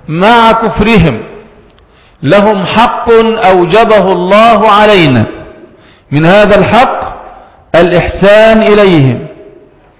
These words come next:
والقسط معهم والإقساط لهم. قال الله عز وجل: "لا ينهاكم الله عن الذين لم يقاتلوكم في الدين ولم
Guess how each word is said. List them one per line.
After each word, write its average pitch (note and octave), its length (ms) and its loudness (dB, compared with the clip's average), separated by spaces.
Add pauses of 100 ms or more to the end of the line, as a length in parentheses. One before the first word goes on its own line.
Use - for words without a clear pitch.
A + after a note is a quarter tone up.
(280)
والقسط F#3 760 0
معهم F3+ 600 -2 (1300)
والإقساط G#3 680 0
لهم. G#3 420 0 (1040)
قال G3 220 2
الله G3 180 2
عز F#3+ 460 2
وجل: G3+ 240 0
"لا F#3+ 160 2
ينهاكم G3 420 0
الله G3 180 0 (100)
عن F#3 100 0
الذين F3+ 440 -2
لم F#3 220 0
يقاتلوكم F#3+ 720 0
في E3+ 80 -4
الدين E3 440 0
ولم F#3 460 0